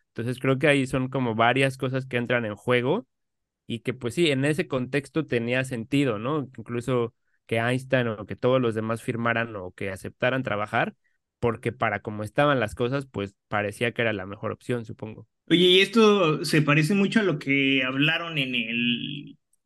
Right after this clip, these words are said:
Speaker 2: pues no sé, hace dos episodios de Planetiano de Película, ¿no? Sobre Indiana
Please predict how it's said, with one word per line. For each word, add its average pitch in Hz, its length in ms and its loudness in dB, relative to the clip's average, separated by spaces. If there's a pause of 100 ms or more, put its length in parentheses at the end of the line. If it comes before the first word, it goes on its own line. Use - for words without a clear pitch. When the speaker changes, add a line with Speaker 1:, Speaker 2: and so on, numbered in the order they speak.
(720)
Speaker 2:
pues 131 140 2
no 147 140 8
sé, 156 180 6
hace 147 220 2
dos 147 220 2
episodios 139 640 2
de 113 200 -2
Planetiano 117 420 -2
de 123 100 0
Película, 120 600 0
¿no? 147 420 -2
Sobre 113 520 -2
Indiana 127 580 4